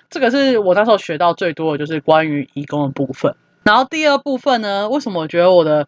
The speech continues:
打工换宿日常最荒谬的一件事就是呢，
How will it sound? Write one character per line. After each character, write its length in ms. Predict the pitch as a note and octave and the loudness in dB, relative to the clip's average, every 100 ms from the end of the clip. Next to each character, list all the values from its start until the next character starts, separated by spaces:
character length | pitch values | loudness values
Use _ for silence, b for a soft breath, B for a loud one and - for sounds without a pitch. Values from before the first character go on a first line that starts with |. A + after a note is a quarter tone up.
| _ | _
打 140 | - E3 | -2 0
工 100 | G3+ | 2
换 180 | A#3 | 0
宿 220 | A3 A#3 G#3+ _ _ _ _ | 0 -4 -6 _ _ _ _
日 180 | A#3+ C4 | 4 4
常 320 | - E3+ D3+ - _ _ | 4 0 -2 -6 _ _
最 160 | D4 | 2
荒 220 | B3 G#3+ G#3+ | 4 2 0
谬 140 | G#3 | -4
的 80 | E3 | -4
一 20 | |
件 140 | F3+ | -6
事 80 | F#3+ | -6
就 120 | F#3 | -8
是 140 | F#3 F#3+ | -8 -4
呢， 260 | E3 D3 | -2 -2